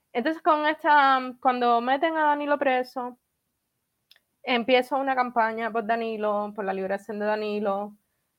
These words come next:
Eh, bueno, aquello crece, eh, se empiezan a, a hacer, a recopilar firmas. Eh, Amnistía Internacional no reacciona sino hasta el,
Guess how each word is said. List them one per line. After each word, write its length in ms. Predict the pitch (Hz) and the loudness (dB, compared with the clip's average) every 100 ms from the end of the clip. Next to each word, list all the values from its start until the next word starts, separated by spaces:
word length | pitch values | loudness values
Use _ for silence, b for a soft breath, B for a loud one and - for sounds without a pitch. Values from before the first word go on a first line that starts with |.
| _ | _
Eh, 520 | - 220 196 190 185 180 | -4 -2 0 0 0 0
bueno, 200 | 202 220 | 0 2
aquello 300 | 214 208 214 | 2 0 0
crece, 800 | 226 233 233 - 220 202 202 208 208 _ | 2 2 0 -4 -6 -6 -6 -10 -16 _
eh, 220 | 202 190 | -4 -4
se 120 | 190 | -6
empiezan 320 | 185 190 208 196 | -6 -6 -6 -4
a, 640 | 175 170 165 165 185 180 _ - | -4 -6 -6 -6 -8 -12 _ -6
a 180 | 185 | -4
hacer, 260 | 175 - 185 | -4 -6 -6
a 340 | 170 175 170 | -4 -2 -2
recopilar 540 | 170 190 165 170 170 - | -2 -4 -6 -2 -2 -2
firmas. 680 | - 254 240 226 214 220 - _ _ _ _ _ | -2 -2 0 -2 -2 -4 -12 _ _ _ _ _
Eh, 520 | - 180 175 170 165 156 - 175 _ _ _ _ _ _ _ _ _ _ _ _ _ _ _ _ - | 0 2 2 0 -4 -8 -14 -18 _ _ _ _ _ _ _ _ _ _ _ _ _ _ _ _ 2
Amnistía 500 | 240 226 247 - 277 | 4 4 2 -2 -4
Internacional 640 | 277 269 226 226 226 247 | 0 0 0 -2 -2 0
no 100 | 240 | 0
reacciona 640 | 240 226 226 - 226 254 | 2 0 -2 -4 -2 -2
sino 300 | 254 214 196 | -4 -2 0
hasta 240 | 226 247 214 | 0 0 -2
el, 220 | 190 | -2